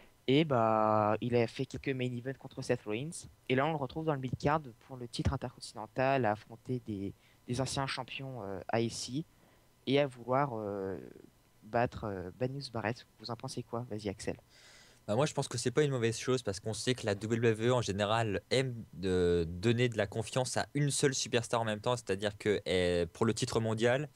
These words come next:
Speaker 2: elle donne un push à une seule superstar. Elle veut pas tous les amener en main event. Euh, on lui a déjà fait ce reproche-là, d'ailleurs. Et donc, euh, bah, certes, Dean Ambrose était avant dans le main event, mais comme on, je viens de le dire, euh, la W W E ne laisse la place qu'à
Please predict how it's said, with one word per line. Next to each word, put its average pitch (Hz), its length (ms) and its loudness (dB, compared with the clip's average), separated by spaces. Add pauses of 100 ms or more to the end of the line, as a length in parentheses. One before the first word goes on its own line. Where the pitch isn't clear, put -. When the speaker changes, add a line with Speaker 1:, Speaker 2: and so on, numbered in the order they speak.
(380)
Speaker 2:
elle 95 100 0
donne 117 180 4
un 117 80 4
push 139 300 -4
à - 140 2
une 139 140 0
seule 135 280 0
superstar. 113 640 0
Elle 98 120 -2
veut 101 140 0
pas 117 200 -2
tous - 280 -8
les 117 160 -2
amener 113 200 0
en 110 100 -2
main 107 120 -2
event. 101 300 0
Euh, - 760 -14
on 95 100 2
lui 101 100 4
a - 60 6
déjà 104 180 2
fait 101 140 -2
ce - 80 -4
reproche-là, 101 460 0
d'ailleurs. 104 360 0 (500)
Et 101 140 2
donc, 120 340 0
euh, 95 800 6
bah, 95 220 2
certes, 147 320 2
Dean 127 180 2
Ambrose 123 420 2
était 120 380 0
avant 110 240 0
dans 107 120 2
le 104 60 0
main 104 140 0
event, 104 320 2 (260)
mais 110 300 2
comme 139 300 0
on, 110 320 2
je 101 120 -6
viens 113 140 2
de 110 60 -4
le 110 100 0
dire, 117 380 2 (120)
euh, 85 200 2
la 90 160 2
W 123 160 0
W 123 240 0
E - 20 0
ne 120 80 2
laisse 110 240 2
la 98 120 2
place 120 460 -2
qu'à 87 180 -2